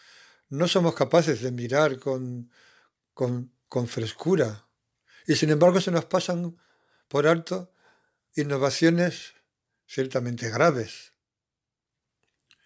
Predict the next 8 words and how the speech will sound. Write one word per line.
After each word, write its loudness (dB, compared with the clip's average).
Por 0
poner 6
un 0
ejemplo -2
y -6
sin -8
querer -2
insistir, -6